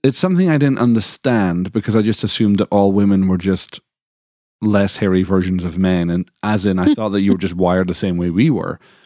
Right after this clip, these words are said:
Speaker 1: So
Speaker 2: Right.
Speaker 1: men are primarily visually oriented. Like, we are turned on by what we see.
Speaker 2: Right.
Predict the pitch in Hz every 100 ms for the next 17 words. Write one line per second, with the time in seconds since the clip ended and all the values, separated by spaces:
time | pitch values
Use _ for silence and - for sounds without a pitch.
0 | _ 170 160 120 120 143 156 139 110 107
1 | - 117 117 110 110 120 127 117 98 92
2 | 87 87 - _ _ _ - 98 92 113
3 | 98 101 98 92 101 98 90 90 85 87
4 | 98 104 101 95 92 - _ - 127 117
5 | 107 98 92 92 90 90 - 92 - 90
6 | 76 - _ _ 160 147